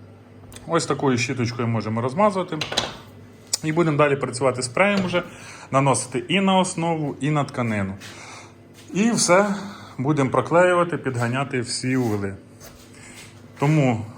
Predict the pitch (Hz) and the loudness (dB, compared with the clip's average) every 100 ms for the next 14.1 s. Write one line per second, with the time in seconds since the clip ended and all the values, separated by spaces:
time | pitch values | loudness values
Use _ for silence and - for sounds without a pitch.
0 | - - - 117 135 120 107 120 113 101 | -20 -20 -8 4 6 6 2 0 0 0
1 | 98 - - - - - 113 123 135 127 | -2 -14 -20 -20 -18 -4 0 4 4 6
2 | 113 107 104 104 98 - - - - - | 6 4 0 0 -2 -4 -18 -20 -20 -20
3 | - - 131 135 110 123 110 104 - - | -12 -4 0 0 0 0 -2 -2 -12 -20
4 | - - - - - - - - - - | -20 -20 -20 -20 -20 -14 -10 -10 -12 -14
5 | - - 131 202 226 - 214 190 - - | -6 0 2 6 4 4 0 -2 -4 -18
6 | - - - - - - - - 220 254 | -20 -20 -20 -20 -20 -20 -12 -4 0 0
7 | 247 165 175 165 - 160 180 185 180 156 | 0 0 0 0 2 4 4 2 0 -2
8 | 139 - - - 117 143 147 143 131 123 | -4 -10 -16 -10 -2 2 2 2 -2 0
9 | 123 123 - 120 113 131 143 - 139 131 | 0 0 0 0 2 2 0 -2 -6 -8
10 | - - - - - - - - 107 113 | -12 -20 -20 -20 -20 -20 -20 -16 -8 -4
11 | 139 131 113 104 120 127 127 110 107 110 | -2 -2 -2 2 2 2 0 0 2 2
12 | 117 - - 101 - 104 104 135 147 143 | 2 -2 -4 -4 -2 0 2 2 0 -2
13 | 135 139 117 107 123 123 - - 117 113 | -6 -6 -8 -8 -4 -4 -4 -4 -2 -2
14 | 107 | -6